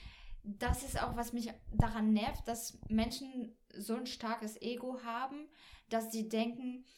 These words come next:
die f-, böse Pharmaindustrie mit deren bösen Medikamenten, alles ist scheiße, was sie machen, die wollen uns vergiften und bla bla bla.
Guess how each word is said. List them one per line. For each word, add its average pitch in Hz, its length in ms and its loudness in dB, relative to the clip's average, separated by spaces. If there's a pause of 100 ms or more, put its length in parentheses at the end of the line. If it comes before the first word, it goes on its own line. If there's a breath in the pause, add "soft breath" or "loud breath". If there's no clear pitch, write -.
(520 soft breath)
die 214 160 2
f-, - 180 -10 (420)
böse 247 480 2
Pharmaindustrie 240 1300 0 (320 soft breath)
mit 220 260 6
deren 208 340 4
bösen 240 420 2
Medikamenten, 226 720 2
alles 226 420 0
ist - 260 -4
scheiße, 220 460 -2
was 226 160 -2
sie 226 80 -2
machen, 226 300 6
die 214 160 0
wollen 214 240 4
uns 214 160 4
vergiften 240 520 -2
und 214 160 2
bla 202 120 0
bla 208 80 -2
bla. 247 380 2